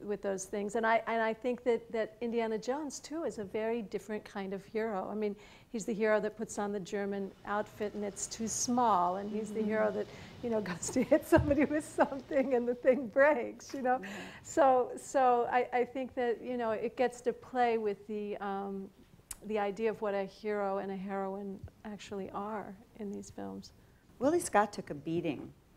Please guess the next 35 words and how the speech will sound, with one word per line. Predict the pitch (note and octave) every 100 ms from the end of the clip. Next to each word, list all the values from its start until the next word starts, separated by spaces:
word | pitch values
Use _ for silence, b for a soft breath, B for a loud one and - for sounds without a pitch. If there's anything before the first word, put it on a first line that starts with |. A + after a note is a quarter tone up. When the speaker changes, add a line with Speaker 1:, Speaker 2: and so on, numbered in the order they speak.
| -
Speaker 3:
I | F#3
mean, | F#3+ F#3
she | F#3 C4+
was | D4 A#3
not, | F3+ F#3 F#3+ G3 - - -
uh, | E3+ D#3+ D3+ C#3+ - - _ -
I | F3+
mean, | F3+ E3+ D#3 D#3+ -
when | F#3+ F#3+ F#3 F#3 F#3
the | F#3 F3+ F3+
film | A#3+ B3
came | A#3+ G#3+
out, | F#3+ G3+ G#3 - B B B B - -
there | C4+
were | B3+
so | A#3+ - - E4
many | D#4 B3
people | - G#3 - E3+ E3 E3+
who, | F3+ D#3+ D3+ D#3 b b b _ -
um, | E3+ E3 D#3 -
didn't | A3+ E3
like | E3 E3
her. | D#3+ C#3 D#3+
She | - - G#3 G3+ G3
did | F#3
not | F3 F3+ F3+ F3+ E3+ -
represent | F3+ F3 - D#3+ E3+ D#3+ D#3 - - _
a, | - D3+ - -
a |
strong | D#3 D#3 D#3+ F#3+
female | F#3+ E3 D#3 D3
at | C#3+
all. | F3 B3 C3
She | C3 - F#3
was, | E3+ E3 D#3+ -